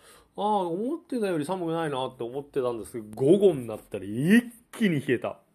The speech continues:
もうびっくり。すっげー寒いわーって思って。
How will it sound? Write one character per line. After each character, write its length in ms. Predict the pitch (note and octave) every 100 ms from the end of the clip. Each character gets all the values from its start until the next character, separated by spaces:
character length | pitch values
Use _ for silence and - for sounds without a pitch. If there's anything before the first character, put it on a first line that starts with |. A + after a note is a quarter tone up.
| _ _ _ _ _
も 140 | B2 B2+
う 40 |
び 120 | B2
っ 60 | B2 - _ _ _ _
く 180 | - B3
り。 140 | F3+ - _ _ _ _ - -
す 80 | D#3+
っ 40 | F#3+ F3+ _ _ _ -
げ 160 | G#3+ G3 G3+
ー 40 |
寒 400 | G3+ F#3+ F#3+ G#3
い 80 | G#3+
わ 120 | G3+ E3+
ー 640 | - G#3 - A3+ G3+ -
っ 40 |
て 180 | - -
思 200 | D#3+ D3+
っ 60 | -
て。 380 | - A#2+ -